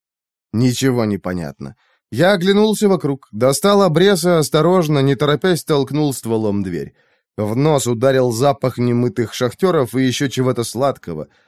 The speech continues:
Не очень приятный, какое-то благовоние, знакомый. Где я его чувствовал?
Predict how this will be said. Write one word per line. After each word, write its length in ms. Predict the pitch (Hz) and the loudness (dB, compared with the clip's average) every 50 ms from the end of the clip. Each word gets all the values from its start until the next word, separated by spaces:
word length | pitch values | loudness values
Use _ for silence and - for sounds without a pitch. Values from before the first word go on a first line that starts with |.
| _ _ _ _ - | _ _ _ _ -2
Не 180 | 156 170 196 | 0 2 4
очень 380 | 220 220 208 - - 175 175 160 | 4 4 2 2 0 -2 -2 0
приятный, 640 | - 180 180 185 202 208 185 - - - 85 78 - | 0 2 2 4 4 2 2 0 -4 -8 -10 -10 -8
какое-то 400 | - 127 120 156 160 - 127 117 | -8 -6 -4 -4 -4 -2 -4 -6
благовоние, 1120 | 98 90 120 139 143 143 147 156 156 151 170 185 185 170 143 117 104 95 87 82 78 82 95 | -4 -2 0 0 0 2 2 0 2 2 2 2 2 2 2 0 -2 -2 -4 -6 -8 -8 -8
знакомый. 840 | 107 113 147 180 190 180 - - 202 185 160 123 104 92 80 - _ _ _ _ _ _ _ _ _ _ | -6 -4 -2 -2 -2 -2 -2 0 0 2 2 0 -2 -4 -6 -8 _ _ _ _ _ _ _ _ _ _
Где 340 | 101 95 90 98 90 107 123 | -12 -10 -10 -8 -6 -4 -2
я 160 | 131 139 151 | 0 0 2
его 160 | 151 151 156 151 | 2 2 0 0
чувствовал? 800 | 135 - - 175 160 - - - 92 85 80 78 71 - - | -2 -2 -2 -2 -2 -4 -6 -8 -12 -12 -12 -12 -12 -14 -16